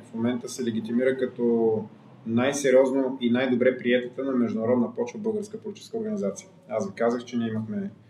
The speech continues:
посещения на наши делегации, както в, а, Москва, така и във Вашингтон, и то в рамките на два месеца. Предстои посещение в Пекин, което ще се случи след изборите. И още и още други такива посещения. Отделно от това предстои създаване на собствена парламентарна група в Европейския съюз,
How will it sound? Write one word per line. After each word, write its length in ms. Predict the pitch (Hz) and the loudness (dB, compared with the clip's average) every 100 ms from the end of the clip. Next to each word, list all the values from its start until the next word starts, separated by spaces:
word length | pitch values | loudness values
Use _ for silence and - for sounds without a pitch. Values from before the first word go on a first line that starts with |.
| - - - | -20 -20 -20
посещения 560 | - - - 127 135 120 | -20 -16 -6 -2 0 0
на 80 | 107 | 0
наши 360 | 117 117 101 | 0 0 -2
делегации, 540 | 95 90 92 - - 139 | -6 -6 -8 -10 -10 -4
както 360 | 131 123 - | -2 -2 -4
в, 340 | 107 101 - 104 | -8 -8 -6 0
а, 200 | 101 95 | 0 0
Москва, 360 | 95 - 131 | -4 0 0
така 200 | - - | 2 2
и 20 | 123 | 4
във 120 | 120 | 4
Вашингтон, 440 | 127 127 113 127 | 2 0 -4 -4
и 40 | 123 | -4
то 120 | 127 | -6
в 60 | |
рамките 280 | 127 120 - | -6 -8 -6
на 80 | 123 | -4
два 180 | 117 117 | -2 -2
месеца. 320 | 107 - 123 | -2 -8 -10
Предстои 300 | 117 110 135 | -8 -6 -6
посещение 480 | 131 120 - 135 139 | -6 -10 -6 -4 -2
в 120 | 123 117 | -4 -6
Пекин, 340 | 120 - 107 - - | -8 -6 -6 -6 -8
което 220 | - - | -10 -10
ще 100 | - | -20
се 60 | |
случи 260 | - 202 - | -16 -14 -10
след 200 | - - | -10 -6
изборите. 500 | 135 143 156 160 175 - - - - - - - | -2 0 0 -2 -4 -8 -20 -20 -20 -20 -20 -6
И 280 | 139 156 156 | 0 4 6
още 240 | 151 151 | 6 6
и 40 | 151 | 4
още 200 | 151 135 | 4 0
други 220 | 139 135 | 0 0
такива 280 | - 139 135 | 0 -2 -2
посещения. 480 | 123 - 127 101 | -8 -8 -4 -2
Отделно 360 | 98 107 131 120 | 0 4 4 4
от 60 | 107 | 2
това 180 | 123 | 0
предстои 340 | 120 117 - 127 | 0 -8 -6 -4
създаване 500 | 127 113 120 120 117 | -4 0 4 4 2
на 100 | 110 | -2
собствена 420 | - 113 117 104 | -4 -4 -4 -4
парламентарна 480 | 110 107 104 117 110 | -2 -2 0 0 0
група 220 | 110 110 | -4 -6
в 80 | 107 | -6
Европейския 500 | 98 95 98 - - | -8 -4 -6 -6 -8
съюз, 200 | - | -2